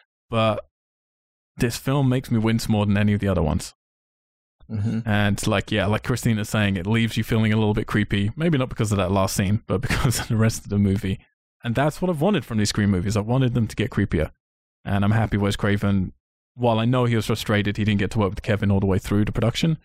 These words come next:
Speaker 1: he at least got to put in some of that gore, some of those scares that he wanted to get back in there. And you're absolutely right, Alex, calling back to some of his earlier Nightmare on Elm Street content, which I hadn't picked up on. Uh, but, uh, yeah, totally.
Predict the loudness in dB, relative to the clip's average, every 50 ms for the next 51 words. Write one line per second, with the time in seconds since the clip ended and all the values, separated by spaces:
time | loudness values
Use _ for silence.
0 | _ _ _ _ _ _ _ _ _ _ _ _ _ -2 0 2 2 4 2 2
1 | 0 0 -2 0 0 -2 -2 0 0 0 2 2 0 0 2 2 2 2 0 0
2 | 0 0 2 2 0 0 0 0 2 0 0 -2 -2 -2 0 0 0 0 -2 -4
3 | -8 -12 _ _ _ _ _ -4 -2 0 0 0 0 0 0 -2 -2 -2 0 -2
4 | -2 0 0 0 0 2 2 2 2 2 2 2 2 0 0 0 -2 0 2 0
5 | 0 0 0 -2 -2 -4 -8 -4 -2 0 0 0 0 0 -2 -2 -2 -4 -4 -2
6 | 2 2 2 2 0 0 -2 -2 -2 0 0 0 0 2 0 0 0 0 0 0
7 | 0 0 0 0 -2 -4 -2 -2 -2 -2 -2 -2 -2 -2 0 0 0 0 0 0
8 | 0 0 0 2 0 0 -2 -4 -4 -2 -2 -2 -2 -2 -4 -4 -4 _ _ _
9 | _ _ _ _ -4 -2 0 0 0 0 0 0 2 2 0 0 0 -2 -2 -2
10 | 0 0 -2 -4